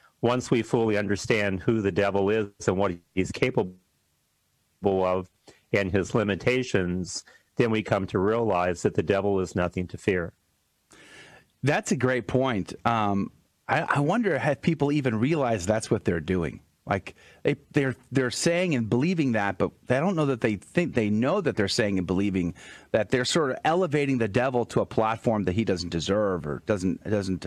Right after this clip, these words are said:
Speaker 2: possess. Uh, so that's an excellent first one. What about, what about more of the, uh, sort of the s-, more of the salatial details, sort of like the, the bombastic elements of demonic possession? Do,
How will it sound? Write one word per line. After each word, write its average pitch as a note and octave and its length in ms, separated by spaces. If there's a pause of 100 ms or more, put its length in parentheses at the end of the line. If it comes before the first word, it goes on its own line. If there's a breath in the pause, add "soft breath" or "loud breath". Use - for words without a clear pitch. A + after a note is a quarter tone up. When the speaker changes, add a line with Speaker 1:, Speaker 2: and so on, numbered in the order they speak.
Speaker 2:
possess. F2 540 (440 loud breath)
Uh, G#2 120
so B2+ 140
that's - 140
an G2 120
excellent G2+ 480
first A2 260
one. G#2 80
What F3+ 140
about, A3 420 (360 loud breath)
what G3 140
about F#3+ 280
more D3+ 240
of C#3+ 100
the, B2+ 240
uh, A2+ 160
sort A#2+ 160
of A#2 80
the A#2 40
s-, - 300
more C3+ 200
of C3 40
the B2 140
salatial C3 540
details, A#2 440
sort A#2 140
of G#2+ 100
like G#2 200
the, A#2+ 80
the G2+ 160
bombastic A#2+ 720
elements A2+ 520
of G2 140 (380 loud breath)
demonic C3 480
possession? A#2 520
Do, A#2 340